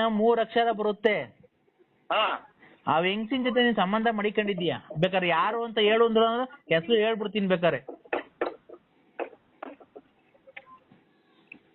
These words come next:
Speaker 2: ಅಯ್ಯೋ, ಅದೇನೋ ಎಲ್ಲ ಇವಾಗ ನೀವು ಸ್ವಾಮಿಗಳು, ನೀವು ಏನೋ ತಪ್ಪು ಮಾಡಿರಲ್ವ್ರ? ಹಂಗೇನೋ ತಪ್ಪಾಗಿರ್ಬೋದು ಸ್ವಾಮಿ.
Speaker 1: ಅಲ್ಲ, ಅದು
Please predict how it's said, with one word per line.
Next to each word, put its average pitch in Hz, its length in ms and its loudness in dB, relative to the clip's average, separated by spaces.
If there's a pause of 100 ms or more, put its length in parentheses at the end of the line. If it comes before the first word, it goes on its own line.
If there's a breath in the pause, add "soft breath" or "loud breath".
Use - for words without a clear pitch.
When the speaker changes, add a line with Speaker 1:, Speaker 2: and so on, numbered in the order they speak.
(340)
Speaker 2:
ಅಯ್ಯೋ, 120 540 -4
ಅದೇನೋ 151 760 0
ಎಲ್ಲ 170 480 0
ಇವಾಗ 175 260 -2 (200)
ನೀವು 185 200 -6
ಸ್ವಾಮಿಗಳು, 175 840 0 (360)
ನೀವು 165 380 -2
ಏನೋ 175 200 0
ತಪ್ಪು 160 280 -4
ಮಾಡಿರಲ್ವ್ರ? 165 480 0 (720)
ಹಂಗೇನೋ 143 400 0
ತಪ್ಪಾಗಿರ್ಬೋದು 160 580 -2
ಸ್ವಾಮಿ. 175 200 4
Speaker 1:
ಅಲ್ಲ, 262 280 2
ಅದು 233 140 2